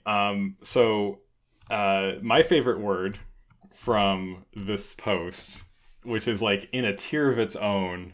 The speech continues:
above S tier, like, S plus tier, like, this might actually just be my favorite n-, Na'vi word now, uh, uh, uh, setarenga, uh, or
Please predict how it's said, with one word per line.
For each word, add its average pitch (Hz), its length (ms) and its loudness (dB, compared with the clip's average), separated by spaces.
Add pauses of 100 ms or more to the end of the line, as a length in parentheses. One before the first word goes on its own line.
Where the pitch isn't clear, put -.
(120)
above 104 640 2
S - 320 -6
tier, 85 320 -10
like, 87 260 -10
S 113 280 -2
plus - 380 2
tier, 90 460 0
like, 92 220 -2 (100)
this 113 220 -2
might 104 360 0
actually 104 380 0
just 98 340 -6
be 98 260 0
my 92 220 -4
favorite 95 720 -4
n-, 95 400 -6
Na'vi 98 400 -2
word 95 280 -2
now, 90 420 -6 (480)
uh, 90 400 2 (720)
uh, - 20 -4
uh, 87 680 -4
setarenga, 101 920 0 (1160)
uh, 95 240 2
or 101 460 0